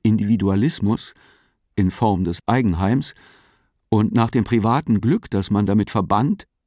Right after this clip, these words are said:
zur Schwächung der Idee eines Kollektivs bei und zur Schwächung der Zugehörigkeit zu diesem Kollektiv, das man damals als soziale Klasse beschreiben konnte und heute noch beschreiben kann als Arbeiterklasse.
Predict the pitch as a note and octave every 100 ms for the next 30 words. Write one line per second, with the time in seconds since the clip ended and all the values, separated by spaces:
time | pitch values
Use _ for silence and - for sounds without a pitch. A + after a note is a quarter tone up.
0 | _ - C#3 B2+ A#2 C3 - F#2 F2 C#2
1 | G2+ - F2+ A#2 A#2+ - G#2+ G2+ - G#2+
2 | G2+ - E3 C3+ - - G#2 C3+ D#3 -
3 | - - _ _ - D3+ G#3+ - - -
4 | B2+ - B2 - C#3 A2 G#2 - G3 C3+
5 | F#2+ G#2 G2+ - A2+ G#2+ - - - A#2
6 | G#2 G2 G2 G#2+ F#2 - A#2+ G2 - _
7 | _ _ _ _ _ _ - G#2 A2+ A2
8 | A2+ C3+ D#3+ G3 - - - A#2 - A2+
9 | - A2+ A#2+ A#2 - C3+ D3+ G2+ F#2+ A2+
10 | A2+ A2+ - C3 C#3 D#3+ - - - -
11 | G#2+ - B2 D#3 C#3 G#2+ F#2 - - G#2+
12 | A2 A2+ G#2+ C3 D#3+ - - _ _ _
13 | _ - A#2+ - - A#2+ C#3+ G#2+ E2 E2
14 | - - -